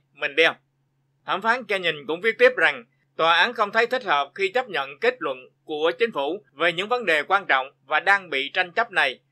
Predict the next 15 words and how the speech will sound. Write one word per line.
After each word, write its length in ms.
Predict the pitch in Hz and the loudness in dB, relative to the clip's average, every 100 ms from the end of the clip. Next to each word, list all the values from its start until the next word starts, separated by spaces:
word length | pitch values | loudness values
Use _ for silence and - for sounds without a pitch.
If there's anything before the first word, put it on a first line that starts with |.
| _ | _
mà 160 | 151 165 | -4 -4
không 280 | - 233 233 | 2 2 2
có 80 | 254 | 0
sự 260 | 151 147 | 0 -4
xem 220 | 196 196 | -2 -2
xét 180 | 185 247 247 | 0 -6 0
sâu 200 | 190 175 | -2 2
xa 180 | 190 | 4
hơn 240 | 175 185 175 _ _ | 4 4 -2 _ _
của 160 | 147 175 | 0 2
bên 340 | 185 175 165 165 | 4 2 -2 -8
thứ 140 | 196 | 2
ba 260 | 185 156 - | 4 4 2
trung 160 | 185 | -2
lập 200 | 165 127 | 0 0